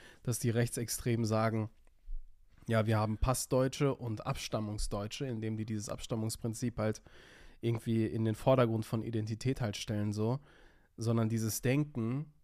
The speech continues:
das ist halt so krass weit verbreitet und das Verständnis, wer zu dieser Gesellschaft gehört und wer nicht, das ist halt anschlussfähig, bis in linke Kreise leider immer noch so,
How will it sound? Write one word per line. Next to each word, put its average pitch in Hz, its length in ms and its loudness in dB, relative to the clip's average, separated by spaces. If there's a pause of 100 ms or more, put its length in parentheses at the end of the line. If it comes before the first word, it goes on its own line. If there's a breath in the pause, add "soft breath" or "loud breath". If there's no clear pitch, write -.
(380)
das 110 260 -4
ist - 180 -6
halt 113 160 0
so 135 300 6
krass - 420 -6
weit 110 160 -2
verbreitet 107 480 -4
und 110 160 -4
das 113 140 0
Verständnis, 135 680 -2
wer 123 160 2
zu - 140 -6
dieser 113 240 -4
Gesellschaft 113 500 -4
gehört 110 460 -4 (380 soft breath)
und 110 220 -4
wer 110 140 2
nicht, 107 400 -4 (600 soft breath)
das 120 320 0
ist 127 140 -4
halt 113 140 0
anschlussfähig, 110 880 -4 (280 soft breath)
bis 135 300 2
in 127 180 0
linke 135 260 2
Kreise 123 400 0
leider 98 320 -2
immer 104 180 -2
noch 98 200 -4
so, 113 280 -2